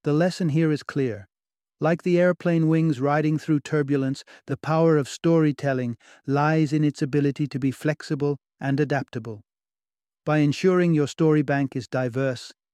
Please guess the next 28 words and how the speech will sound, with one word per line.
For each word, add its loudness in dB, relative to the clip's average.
and -2
by 0
carefully 0
selecting -2
the -2
right -2
tale -2
for -8
the -4
right -2
audience, 0
medium, 2
and -2
context, -4
you 2
elevate 2
your 0
storytelling -2
from 0
mere 4
narration 0
to -4
a -4
pivotal 0
tool 0
in 0
business -2
communication. -4